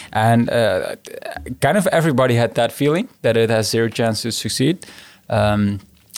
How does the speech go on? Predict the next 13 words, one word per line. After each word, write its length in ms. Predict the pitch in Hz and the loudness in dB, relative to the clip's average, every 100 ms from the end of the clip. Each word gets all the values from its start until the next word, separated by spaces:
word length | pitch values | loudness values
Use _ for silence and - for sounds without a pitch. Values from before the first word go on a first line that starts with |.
| - | -2
and 120 | 123 | 2
we 100 | 123 | 2
just 300 | 117 127 - | 2 0 0
knew 180 | 117 117 | 2 2
there 220 | 107 110 | 4 2
was 200 | 110 107 - | 2 0 0
a 160 | 120 | -2
chance 360 | 120 139 160 156 | 0 0 2 0
and 100 | 113 | -2
we 100 | 107 | -2
took 200 | 127 120 | -2 -4
it. 200 | 156 - - - - - | -4 -8 -12 -12 -14 -6
Uh, 460 | 104 101 101 113 | -4 -4 -4 -6